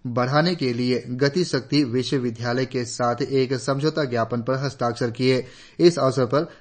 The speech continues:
रक्षा मंत्री राजनाथ सिंह ने कहा कि यह विश्व स्तर और भविष्य के लिए तैयार लॉजिस्टिक प्रणाली बनाने तथा रक्षा क्षेत्र में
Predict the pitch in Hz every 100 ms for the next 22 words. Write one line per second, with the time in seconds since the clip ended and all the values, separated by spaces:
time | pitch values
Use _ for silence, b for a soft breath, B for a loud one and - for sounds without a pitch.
0 | - 127 143 170 160 156 165 165 127 120
1 | 123 123 117 147 143 151 143 117 120 151
2 | 175 B B 139 143 165 123 147 156 170
3 | 139 - 156 156 123 123 127 113 131 156
4 | 151 185 185 - - 135 127 131 117 B
5 | B - 135 131 147 - 127 135 151 151
6 | 175 180 165 - 127 123 123 123 - -
7 | - _ _ _ _ 120 120 127 143 165
8 | 170 123 127 117 117 113 127 - 139 139
9 | 147 175